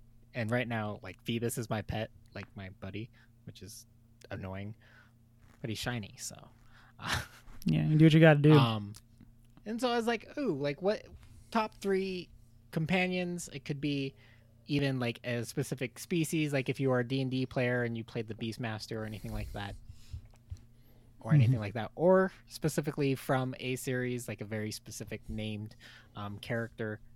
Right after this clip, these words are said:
Speaker 1: as well would be fine, such as Hedwig, Pikachu, anything of the sort. Um, your top three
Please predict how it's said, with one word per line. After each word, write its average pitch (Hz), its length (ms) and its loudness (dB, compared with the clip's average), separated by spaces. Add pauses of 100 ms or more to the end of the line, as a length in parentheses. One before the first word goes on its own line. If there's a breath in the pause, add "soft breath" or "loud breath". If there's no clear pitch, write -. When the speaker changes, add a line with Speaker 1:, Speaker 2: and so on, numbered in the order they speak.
(120)
Speaker 1:
as 113 180 -8
well 107 240 -4
would 107 140 -6
be 107 100 -4
fine, 110 380 -6
such - 260 -8
as 98 120 -12
Hedwig, 107 320 -6 (100)
Pikachu, 110 420 -8 (320 soft breath)
anything 131 300 -4
of 117 80 -4
the 113 80 -6
sort. 110 320 -6 (420 soft breath)
Um, 92 360 -10 (1000)
your 117 80 -8
top 117 280 0
three 110 440 -4